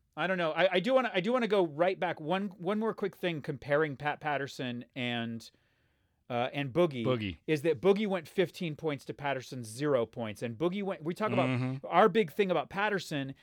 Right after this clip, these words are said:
Speaker 1: even though there are a lot of people in the media who like to dog on Patterson. We're big fans of Pat Patterson because he can come on the court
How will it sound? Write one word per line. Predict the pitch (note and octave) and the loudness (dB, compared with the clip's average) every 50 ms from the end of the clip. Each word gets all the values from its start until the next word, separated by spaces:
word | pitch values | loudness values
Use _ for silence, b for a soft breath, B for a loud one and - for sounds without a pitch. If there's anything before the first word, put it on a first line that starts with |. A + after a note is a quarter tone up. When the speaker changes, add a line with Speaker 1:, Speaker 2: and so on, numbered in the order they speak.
| b b b | b b b
Speaker 1:
even | E3 E3 D#3+ E3+ | -4 -2 -2 0
though | D#3+ D#3 D3+ D3+ - _ _ - - _ _ - | 0 0 0 -2 -4 _ _ -20 -20 _ _ 0
there | C3+ D#3 D3+ D3+ D3+ - - | 2 4 4 4 0 -2 2
are | D3 C#3 C#3+ C#3 D#3 D3+ - | 2 2 2 2 -2 -4 -2
a | D#3+ C#3+ | -2 2
lot | D3+ D#3 D#3 E3+ D3+ | 2 4 4 4 2
of | C3 - | 0 0
people | E3+ E3 - C#3+ C3+ | -4 -4 -2 -2 -4
in | C3 | -4
the | B2+ | -4
media | B2+ C3+ C3 B2 B2 A#2 | -4 -4 -4 -2 -2 -2
who | A#2+ B2 | -2 0
like | A#2+ A#2+ A#2 G#2+ | -2 -2 -2 -4
to | A#2+ | -4
dog | G#2 C3+ A#2+ A#2 A#2 | -2 0 0 0 -2
on | A2+ | -4
Patterson. | - C#3 D#3 C3+ A2+ - C3 A#2 A2+ | -2 -2 -2 -2 -2 -6 -8 -6 -4
We're | B2 D3 D#3 D3 | 0 2 2 2
big | A#2 C#3 C3 A2 | 2 0 -4 -2
fans | - - D3 D3 D#3 D3+ A#2+ | -2 -2 -2 -2 -2 -6 -8
of | A#2+ - | -10 -8
Pat | - D3+ C3+ A2+ - | -6 -6 -6 -2 -2
Patterson | F#3 A3 B3 G3 C3+ - E3+ C#3 | -2 0 0 -2 -4 -6 -6 -6
because | C#3 C3+ D#3 C#3 - | -4 -4 -4 -6 -6
he | - F#3 | -8 -10
can | - - D3 | -8 -8 -10
come | - - D#3+ D3+ | -8 -6 -6 -6
on | C#3+ C#3 | -4 -6
the | C3 B2 | -8 -8
court | - E3+ G3+ G#3 F3 C#3 - | -4 -2 2 2 2 0 0